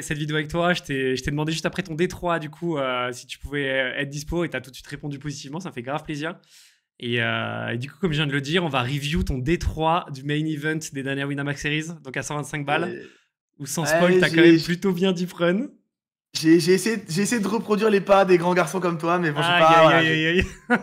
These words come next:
Speaker 2: j'ai pas réussi d'aller, aller jusqu'au bout, mais voilà, on a essayé de copier les grands.
Speaker 1: Après, faut une dose de chatasse, hein, <laughs> tu connais. Il
Speaker 2: Ouais,
Speaker 1: fallait,
Speaker 2: voilà.
Speaker 1: il manquait deux, trois flips, là.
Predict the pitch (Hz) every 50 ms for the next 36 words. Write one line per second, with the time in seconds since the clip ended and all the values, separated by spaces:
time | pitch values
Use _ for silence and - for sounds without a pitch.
0 | - 254 202 202 - 233 220 220 - - 214 226 214 208 202 196 196 185 180 180
1 | 175 180 190 196 190 160 151 - 220 202 208 277 285 254 240 240 233 220 185 151
2 | 147 151 170 175 180 208 208 - - 220 - - 220 247 302 - 170 156 143 -
3 | - _ _ _ - 143 151 151 - - 170 165 - - 165 160 147 151 156 156
4 | 143 156 156 - 165 151 175 170 165 - 180 175 - - - 233 214 226 240 180
5 | 262 190 170 170 175 185 196 185 - - - _ - - - 185 196 190 185 180
6 | 165 160 170 190 - - 240 220 202 202 190 196 220 202 214 208 196 - 214 202
7 | 190 196 190 180 175 165 151 143 160 170 -